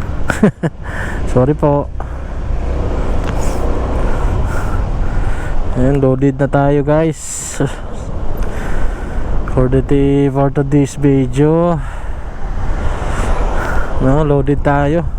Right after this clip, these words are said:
Loaded tayo sa used oil. Ingat sa atin lahat. Sit thumb up tayo kasi di natin alam palabas dito. Baka maligaw-ligaw tayo.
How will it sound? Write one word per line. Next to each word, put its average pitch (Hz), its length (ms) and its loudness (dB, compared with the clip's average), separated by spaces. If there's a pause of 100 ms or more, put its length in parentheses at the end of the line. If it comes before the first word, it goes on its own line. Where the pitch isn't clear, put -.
(760)
Loaded 135 320 2
tayo 143 160 2
sa 143 160 0
used 139 240 2
oil. 143 320 2 (1400)
Ingat 131 240 4
sa 135 240 0
atin 135 160 -2
lahat. 139 200 0 (1700)
Sit 135 240 0
thumb 127 240 2
up 123 80 -4
tayo 123 320 2
kasi 117 200 -2
di 113 40 0
natin 120 320 2
alam 127 160 2
palabas 123 400 0
dito. 123 320 2
Baka 120 240 0
maligaw-ligaw 117 640 2
tayo. 123 240 2